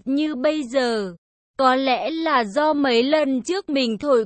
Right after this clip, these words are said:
cái của nợ ấy vào người mà cô nàng mới phổng phao hẳn lên như thế. Dũng nghĩ bụng trong lúc vẫn không ngừng mơn man đôi tạo vật diệu kỳ trên ngực tình nhân. Người ta vẫn nói con gái một khi đã trở thành đàn bà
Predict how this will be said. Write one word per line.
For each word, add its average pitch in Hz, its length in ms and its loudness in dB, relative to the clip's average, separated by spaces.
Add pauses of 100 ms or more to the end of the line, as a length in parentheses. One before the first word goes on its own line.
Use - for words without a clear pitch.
cái 240 200 0
của 254 280 0
nợ 226 320 -2
ấy 254 260 0
vào 262 280 0
người 254 320 4
mà 240 240 2 (100)
cô 339 220 0
nàng 247 420 -2
mới 226 200 2
phổng 226 320 2
phao 277 340 -2
hẳn 233 280 -4
lên 302 460 2
như 320 220 2
thế. 240 420 -2
Dũng 240 280 -2
nghĩ 254 220 -4 (100)
bụng 240 240 -4
trong 320 280 -2
lúc 359 300 0
vẫn 254 260 0
không 320 320 -2
ngừng 269 360 -2
mơn 302 300 2
man 262 360 -2
đôi 302 180 2
tạo 233 380 -2
vật 226 220 0
diệu 226 320 0
kỳ 254 400 -6
trên 330 320 -4
ngực 277 280 0
tình 220 300 2
nhân. 302 460 -2 (420)
Người 277 280 -2
ta 330 260 0
vẫn 262 320 -2
nói 254 380 0
con 330 260 0
gái 247 280 0
một 247 260 0 (100)
khi 294 280 -2
đã 226 280 -4
trở 269 320 -2
thành 247 260 -4
đàn 262 320 0
bà 240 220 2